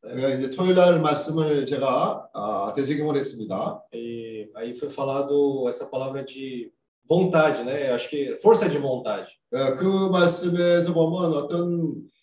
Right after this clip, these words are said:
Speaker 2: 사람에게는, 어, 의지가 필요하다는 그런 말씀이 있었습니다.
Speaker 1: É, isso eu, eu comecei a pensar bastante sobre esse aspecto, né?
Speaker 2: 그래서 나는 그 의지에 대해서, 사람의 의지에 대해서, 아, 여러 번 생각을 하게 되었습니다.
Speaker 1: Essa vontade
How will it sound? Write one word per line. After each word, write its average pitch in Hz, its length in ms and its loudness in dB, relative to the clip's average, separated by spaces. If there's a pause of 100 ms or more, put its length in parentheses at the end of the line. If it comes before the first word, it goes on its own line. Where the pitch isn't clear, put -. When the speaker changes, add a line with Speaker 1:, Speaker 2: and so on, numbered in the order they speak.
(140)
Speaker 2:
사람에게는, 170 1000 0
어, 127 480 -2
의지가 226 440 4
필요하다는 170 500 0
그런 160 180 -2
말씀이 156 300 -4
있었습니다. - 640 -10
Speaker 1:
É, 101 260 -12
isso 101 180 -14
eu, 131 380 -8 (140)
eu 143 100 -4
comecei 151 320 0
a 165 60 0
pensar 165 300 2
bastante 190 420 2
sobre 139 300 -2
esse 131 140 -8
aspecto, - 440 -10
né? 104 120 -12 (200)
Speaker 2:
그래서 143 160 -4
나는 147 480 -2
그 147 100 -4 (220)
의지에 170 340 2
대해서, 123 440 -2
사람의 156 360 -2
의지에 170 360 4
대해서, - 440 -2 (160)
아, 139 140 0
여러 196 180 6
번 214 120 6
생각을 196 380 2
하게 180 140 0
되었습니다. 165 480 -2
Speaker 1:
Essa 151 540 2
vontade 170 600 2